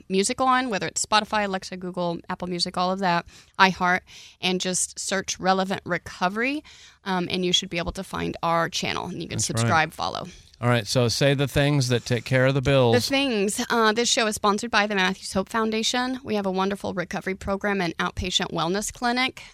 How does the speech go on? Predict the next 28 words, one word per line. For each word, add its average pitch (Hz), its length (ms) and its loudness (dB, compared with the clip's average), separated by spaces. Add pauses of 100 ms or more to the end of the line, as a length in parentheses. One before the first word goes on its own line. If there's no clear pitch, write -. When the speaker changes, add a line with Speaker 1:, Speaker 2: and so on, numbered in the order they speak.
Speaker 1:
Um, 190 260 -2
it's - 200 -8
in 330 80 0
the 349 100 0
area 247 200 2
of 214 80 -2
two - 140 -6
ninety 226 220 2
and 208 140 0
six - 300 -2
ten. 226 400 2 (560)
We 214 280 2
do 208 300 -2
recovery 240 420 0
coaching, 269 540 -4
peer 233 180 -2
support - 400 -2
services, 233 640 -2
chemical 226 360 -4
dependency 240 540 -4
counseling, 226 800 -2
therapy, 214 720 -2 (100)
and 233 420 -2
I 226 120 2
A 208 60 4
S - 160 -2
I 180 40 -4
S, 190 160 0